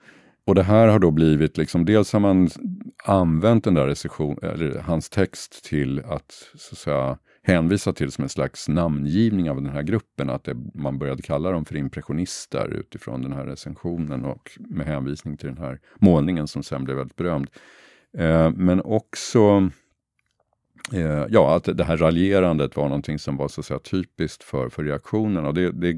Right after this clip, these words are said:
det är klart att det fanns en s-, eh, en rätt mycket kritiska röster kring det här, men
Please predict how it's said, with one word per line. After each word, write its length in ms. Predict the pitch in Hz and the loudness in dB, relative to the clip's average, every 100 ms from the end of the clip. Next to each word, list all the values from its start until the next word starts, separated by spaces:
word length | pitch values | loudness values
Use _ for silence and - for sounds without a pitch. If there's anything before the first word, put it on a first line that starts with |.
| - | -4
det 100 | 85 | -6
är 180 | - - | -6 -4
klart 220 | 87 - | -2 -2
att 80 | 65 | -8
det 60 | |
fanns 340 | - 101 92 95 | -4 -2 0 -2
en 60 | |
s-, 300 | 90 - - - _ - - | -6 -8 -20 -20 _ -14 -12
eh, 800 | - - - - - - - - | -12 -12 -12 -12 -12 -12 -10 -4
en 160 | 90 78 139 - 98 | -4 -4 -10 -12 -10
rätt 180 | 85 | -6
mycket 260 | 80 - 78 - _ - - | -6 -6 -8 -12 _ -20 0
kritiska 480 | 87 73 82 - | 2 2 -2 0
röster 340 | 82 78 - 82 | 0 0 -4 -6
kring 240 | - 82 | -2 -2
det 60 | 73 | 0
här, 180 | 71 69 | 0 2
men 300 | 82 82 | 2 2